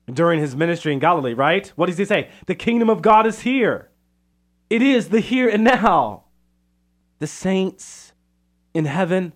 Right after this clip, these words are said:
are able to communicate with us in the here and now through prayer. We are not cut off from the communion of saints, even though they are dead, because all of humanity is united in the body of Christ through love,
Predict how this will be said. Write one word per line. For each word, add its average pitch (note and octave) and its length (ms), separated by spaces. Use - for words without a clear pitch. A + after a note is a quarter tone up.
are F3 120
able F#3 220
to F3+ 100
communicate F#3 540
with F3+ 120
us F3+ 180
in F3+ 80
the F#3 60
here F#3 200
and F#3+ 80
now F3 520
through F#3 240
prayer. E3 680
We F#3 100
are G3 60
not G3 260
cut F#3 260
off F3 280
from D#3+ 160
the D3+ 80
communion D3 380
of C3 80
saints, - 580
even C3+ 180
though B2+ 120
they A#2+ 140
are A#2 100
dead, B2 360
because F3+ 240
all G#3+ 400
of G3+ 100
humanity G3+ 640
is F#3 120
united G3+ 380
in G3 80
the G3 100
body F3+ 300
of F#3+ 120
Christ F3 440
through F3+ 240
love, G#3 520